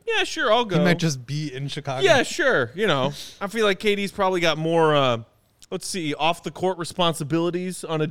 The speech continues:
Speaker 1: on an hour to hour basis that he's gotta be fulfilling.
Speaker 2: I have no idea what K D is up to.
Speaker 1: <laughs>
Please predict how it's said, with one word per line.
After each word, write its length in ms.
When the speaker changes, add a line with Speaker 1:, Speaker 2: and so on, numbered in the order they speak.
Speaker 1:
on 200
an 120
hour 260
to 100
hour 220
basis 460
that 120
he's 120
gotta 180
be 100
fulfilling. 600
Speaker 2:
I 40
have 120
no 240
idea 200
what 140
K 160
D 140
is 140
up 140
to. 200
Speaker 1:
<laughs> 760